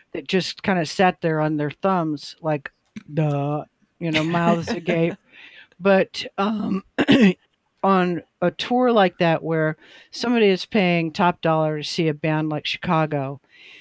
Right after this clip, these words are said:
Speaker 1: the opening act isn't usually that well received. It's like ho hum, you
Speaker 2: Mm-hmm.
Speaker 1: know, and we were really well received.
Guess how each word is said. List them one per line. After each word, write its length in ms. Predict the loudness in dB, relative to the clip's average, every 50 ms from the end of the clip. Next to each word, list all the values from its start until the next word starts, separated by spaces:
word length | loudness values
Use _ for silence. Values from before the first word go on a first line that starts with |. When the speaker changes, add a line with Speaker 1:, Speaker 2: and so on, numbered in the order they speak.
| -20 _ _ -4
Speaker 1:
the 420 | 2 4 4 6 6 4 4 2 2
opening 380 | 0 0 0 0 0 2 2 2
act 520 | 2 2 2 2 0 _ -8 -14 -14 -14 _ _ _ _ _ _ _ _ _ _ _ _ _ -4
isn't 420 | -2 -2 0 0 -2 -2 -2 -6 -12 -12 -10
usually 960 | -6 -2 0 0 0 0 -2 -4 -2 0 0 2 2 2 2 0 -2 -6 -6 -2
that 240 | 0 0 0 0 -2
well 400 | -2 0 2 2 2 2 0 -2
received. 520 | -4 -6 -6 -4 -2 0 0 0 0 -2
It's 160 | -6 -6 -2
like 200 | -2 -2 -2 -2
ho 180 | -2 0 0 0
hum, 460 | 0 0 -2 0 0 -2 -2 -4 -8 -12 _ _ _ _ _ _ _ -16
you 60 | -14 -12
Speaker 2:
Mm-hmm. 240 | -8 -4 -4 -2
Speaker 1:
know, 340 | 0 0 0 -2 -2 -4 -8 _ _ _ _ _ -20 -20 -20 _ _ -4 0
and 420 | 2 4 4 4 2 0 -2 -6 -8
we 180 | -4 0 0 2
were 240 | 2 2 2 2 0
really 400 | -2 -2 0 2 4 4 4 2
well 240 | 2 0 0 -2 -4
received. 600 | -6 -8 -10 -8 -8 -8 -8 -8 -10 -12 -16 -20